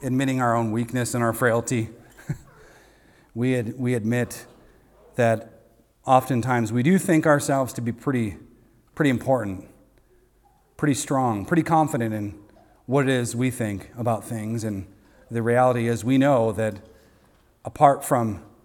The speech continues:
your cross, ap-, apart from the empty tomb, apart from the word of God, we are in fact weak and beggarly.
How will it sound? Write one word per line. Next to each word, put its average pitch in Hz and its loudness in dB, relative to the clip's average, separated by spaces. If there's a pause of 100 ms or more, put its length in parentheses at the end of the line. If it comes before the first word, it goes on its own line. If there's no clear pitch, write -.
(420)
your 120 0
cross, 135 0
ap-, - -8 (180)
apart 131 0
from 139 2
the 123 2
empty 139 -2
tomb, 147 2
apart 143 4
from 139 2
the 120 -2
word 143 2
of 113 -6
God, 127 2
we 139 0
are 170 6
in 160 0
fact 165 0
weak 143 0
and 139 0
beggarly. 131 0